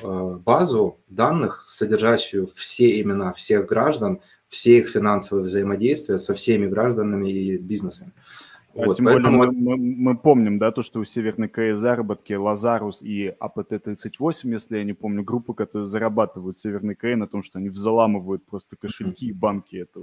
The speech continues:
Speaker 2: это их заработок. А похитить какого-нибудь богатого итальянца, у которого там будет лежать, не, ну, и там, не знаю, другого европейца, э, украинца, белоруса, кого угодно, да, мне кажется, за милую душу.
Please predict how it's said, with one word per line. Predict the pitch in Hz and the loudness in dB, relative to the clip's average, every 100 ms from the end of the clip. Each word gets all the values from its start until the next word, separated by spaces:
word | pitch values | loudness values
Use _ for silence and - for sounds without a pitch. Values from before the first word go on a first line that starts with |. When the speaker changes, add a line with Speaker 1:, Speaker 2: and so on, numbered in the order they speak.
| - | -18
Speaker 2:
это | 95 - | -20 -16
их | 104 104 | -14 -6
заработок. | 120 98 90 92 _ _ _ - - | -4 -6 -10 -16 _ _ _ -20 -16
А | - 98 | -4 -4
похитить | - 117 135 117 - | -2 -6 -6 -16 -10
какого-нибудь | 120 107 101 | -10 -8 0
богатого | 117 117 113 104 104 | 4 4 2 -2 -4
итальянца, | 120 113 139 170 - | -2 -2 -2 -4 -6
у | 107 | -6
которого | 104 101 98 98 | -6 -4 -6 -4
там | 95 92 | -6 -6
будет | 92 - | -8 -8
лежать, | 104 101 92 | -4 -4 -4
не, | 98 92 | -10 -10
ну, | 110 | -10
и | 90 | -10
там, | 82 85 85 _ _ _ | -12 -16 -16 _ _ _
не | 95 | -12
знаю, | 92 87 | -10 -8
другого | 104 113 135 | -4 4 4
европейца, | 117 101 104 - 98 95 - 92 87 90 90 | 4 2 -2 -2 -6 -6 -8 -6 -6 -6 -10
э, | 95 95 98 _ | -14 -14 -16 _
украинца, | 104 - 98 110 107 - 95 90 | -18 -10 -4 -2 -2 -6 -6 -6
белоруса, | 92 98 104 - - | -2 -2 -4 -10 -12
кого | 92 92 | -6 -4
угодно, | 92 98 90 87 | -2 -2 -2 -6
да, | 85 92 _ _ _ _ _ | -10 -14 _ _ _ _ _
мне | 117 | -10
кажется, | 135 117 | -8 -4
за | 120 | 0
милую | 120 117 | 2 2
душу. | 107 98 - | -2 -6 -12